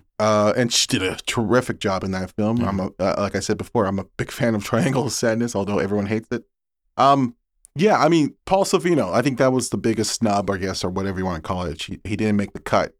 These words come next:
Speaker 1: What
Speaker 2: Yeah,
Speaker 1: was your
Speaker 2: why not?
Speaker 1: thoughts on the memorial, Rich?
Speaker 2: I actually like Lenny,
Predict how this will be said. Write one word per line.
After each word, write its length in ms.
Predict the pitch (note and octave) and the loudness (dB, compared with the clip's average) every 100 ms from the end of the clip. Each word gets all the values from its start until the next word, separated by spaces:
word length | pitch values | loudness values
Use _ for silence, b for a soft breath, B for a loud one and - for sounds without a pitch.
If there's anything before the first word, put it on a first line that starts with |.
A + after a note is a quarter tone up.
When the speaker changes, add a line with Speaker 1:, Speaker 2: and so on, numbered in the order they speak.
| _ _ _ _ - | _ _ _ _ 0
Speaker 1:
What 100 | D#3+ | 2
Speaker 2:
Yeah, 40 | |
Speaker 1:
was 100 | E3+ | 2
your 80 | E3 | 4
Speaker 2:
why 20 | |
not? 60 | E3 | 2
Speaker 1:
thoughts 140 | D#3 | 2
on 80 | D3 | 2
the 100 | C3+ | 4
memorial, 560 | B2+ B2+ C3 B2+ G2+ E2+ | 4 4 4 4 2 0
Rich? 320 | F#2+ - - _ _ _ _ _ _ _ _ _ _ | -6 -6 -10 _ _ _ _ _ _ _ _ _ _
Speaker 2:
I 80 | D3 G3 | 0 2
actually 200 | - F3 | 4 4
like 220 | E3 C#3+ | 4 4
Lenny, 340 | C#3 C3 G#2 | 2 2 0